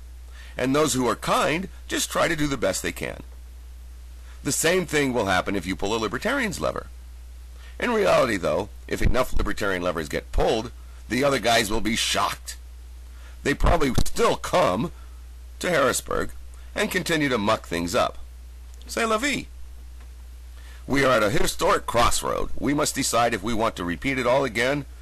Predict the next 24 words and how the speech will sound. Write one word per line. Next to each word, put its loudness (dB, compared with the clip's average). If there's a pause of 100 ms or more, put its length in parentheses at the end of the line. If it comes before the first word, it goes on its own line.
(260)
or 0
try 2
a 2
little 4
harder 4 (180)
and 0
making 2
this 0
land 0
great 0
again. -4 (1300)
For -2
those 2
don't 2
understand -2
the -2
libertarian -2
position, 2 (380)
let 2
me 2
explain 0
it -2
as 0
such. -2